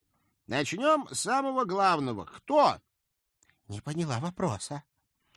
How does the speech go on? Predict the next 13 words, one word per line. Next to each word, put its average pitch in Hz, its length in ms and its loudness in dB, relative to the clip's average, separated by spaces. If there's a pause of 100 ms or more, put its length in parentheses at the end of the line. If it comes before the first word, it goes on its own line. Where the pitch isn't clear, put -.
(600)
«У 104 100 -4
тебя 139 560 2
не 131 220 -4
такой 143 460 -2
уж 156 80 -4
густой 165 380 -4
хвост», 165 480 -2 (180)
напомнил 87 560 -8
дядя 80 280 -10
Эдик, 127 340 -6
и - 20 -8
Банши, 160 540 -6
вздохнув, 107 760 -12